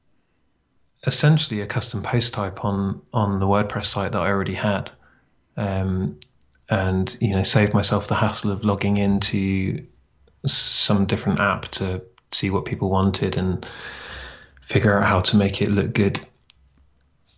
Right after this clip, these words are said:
Um, so yeah, I built out this plugin and it's, it's evolved since I initially built it. And you can add, you know, categories,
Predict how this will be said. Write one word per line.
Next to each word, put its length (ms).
Um, 600
so 160
yeah, 200
I 80
built 340
out 200
this 140
plugin 400
and 120
it's, 440
it's 300
evolved 500
since 340
I 80
initially 360
built 280
it. 260
And 600
you 260
can 220
add, 400
you 140
know, 100
categories, 800